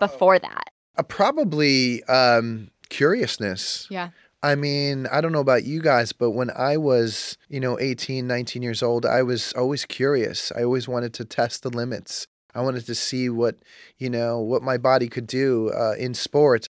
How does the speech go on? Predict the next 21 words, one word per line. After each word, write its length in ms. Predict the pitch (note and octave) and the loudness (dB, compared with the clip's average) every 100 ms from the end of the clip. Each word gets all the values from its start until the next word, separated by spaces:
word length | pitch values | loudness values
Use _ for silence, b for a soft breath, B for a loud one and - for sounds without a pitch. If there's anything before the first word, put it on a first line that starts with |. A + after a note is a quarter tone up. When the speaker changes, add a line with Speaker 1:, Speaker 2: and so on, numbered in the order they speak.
| - | 2
Speaker 1:
I 80 | D3 | 4
always 200 | D3+ C#3 | 4 2
questioned 560 | - D#3 - - A#2 A2+ | 2 2 2 -6 -8 -4
things. 320 | A2 - A2+ | -4 -4 -8
So 280 | - B2+ B2+ | 0 4 4
I, 220 | - C3 C3 | 2 0 -2
I 60 | |
think 440 | A#2+ D#3+ D#3 - - _ _ _ - | -6 -6 -8 -14 -20 _ _ _ -8
I 180 | B2+ C3+ | 0 0
was 160 | B2+ | 0
just 180 | - C#3 | -4 -6
a 60 | A2+ | -6
curious 440 | - C#3 C3+ B2+ | -4 -2 -2 -2
kid. 380 | - C#3 B2 - - - | -2 0 0 -4 -14 -8
I 60 | B2 | -6
wanted 280 | B2+ B2+ - | -6 -8 -6
to 160 | B2+ | -4
experiment. 680 | G#2 - - C3 B2 A2 - _ _ - | -4 -6 -6 -6 -6 -10 -14 _ _ -8
And 140 | B2+ | 0
that 160 | C#3 - | 0 -2
experimentation 1200 | - - D3+ D3+ C#3 A#2 C#3 D#3 E3 C3 A2 | -8 -2 0 0 -2 -8 -8 -6 -4 -6 -8